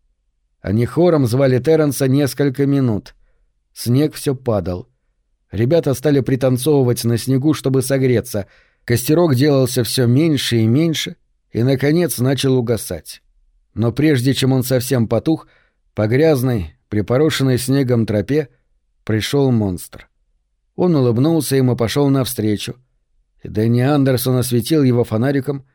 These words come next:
и все увидели, что это действительно монстр, а не Терренс, притворяющийся монстром.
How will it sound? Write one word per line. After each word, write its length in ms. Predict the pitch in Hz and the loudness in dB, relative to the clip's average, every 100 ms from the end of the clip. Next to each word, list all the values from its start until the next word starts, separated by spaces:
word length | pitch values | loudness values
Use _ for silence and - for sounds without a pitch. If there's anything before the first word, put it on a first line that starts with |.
| _ _ _ _ - | _ _ _ _ -18
и 60 | |
все 220 | 120 - | -10 -2
увидели, 500 | 175 147 143 151 151 | 2 4 2 2 2
что 160 | 131 139 | 2 0
это 160 | 127 131 | 0 0
действительно 760 | 117 110 160 160 - 139 131 | 0 -2 -4 -6 -2 0 2
монстр, 640 | 113 113 156 151 - 101 - | 2 0 0 -4 -8 -10 -8
а 120 | 98 | -4
не 160 | 104 101 | -2 -2
Терренс, 500 | - 151 131 95 - | 0 0 0 -2 -6
притворяющийся 1040 | - 104 101 101 120 120 98 120 117 - | -6 -2 0 0 2 0 -2 -8 -8 -4
монстром. 640 | 113 117 95 - - 67 | -2 0 -2 -6 -16 -20